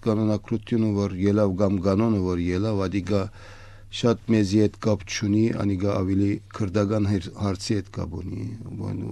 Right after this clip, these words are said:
ասին, որ անոնք դեղական լեզուներով, ը,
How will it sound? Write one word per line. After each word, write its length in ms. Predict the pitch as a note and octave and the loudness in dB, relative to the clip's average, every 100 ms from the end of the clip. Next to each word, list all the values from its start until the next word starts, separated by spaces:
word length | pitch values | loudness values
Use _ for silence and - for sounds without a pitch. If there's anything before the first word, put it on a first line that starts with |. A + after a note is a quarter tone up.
| G#2+ | -6
ասին, 260 | G2+ A2+ G#2+ | -4 0 0
որ 180 | G#2 F#2+ | 2 2
անոնք 340 | G2+ G2+ - - - - G2 G2+ | 2 -2 -4 -16 -20 -16 0 4
դեղական 600 | G#2+ G#2+ G#2 A#2 B2+ A#2 G2+ | 6 6 6 8 8 8 6
լեզուներով, 720 | G2 F2+ F#2+ F#2+ G2+ G#2 F#2+ F2+ - - - - - - - | 4 2 0 2 2 0 0 -6 -14 -20 -20 -20 -20 -20 -12
ը, 240 | G#2 F#2 | -6 -4